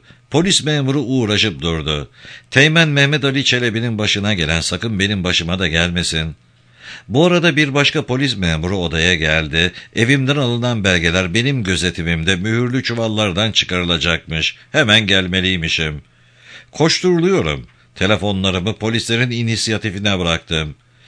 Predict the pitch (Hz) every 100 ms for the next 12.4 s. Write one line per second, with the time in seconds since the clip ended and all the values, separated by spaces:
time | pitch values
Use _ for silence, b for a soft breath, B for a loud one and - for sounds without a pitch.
0 | B B B 135 190 - 170 190 135 117
1 | 87 80 78 80 80 85 80 78 78 73
2 | - 107 131 135 127 135 117 - 135 -
3 | 113 110 107 98 95 95 85 85 80 80
4 | 73 B B B - 139 147 143 143 135
5 | 135 139 127 120 131 113 127 123 107 80
6 | 87 85 110 113 110 120 113 - 143 -
7 | 120 110 87 95 82 90 92 82 78 78
8 | 78 80 73 69 B B B B B -
9 | 107 151 117 120 - 101 - 92 92 87
10 | 85 85 76 - _ b b b 120 160
11 | 120 123 98 117 113 98 98 - 95 101
12 | 85 82 82 78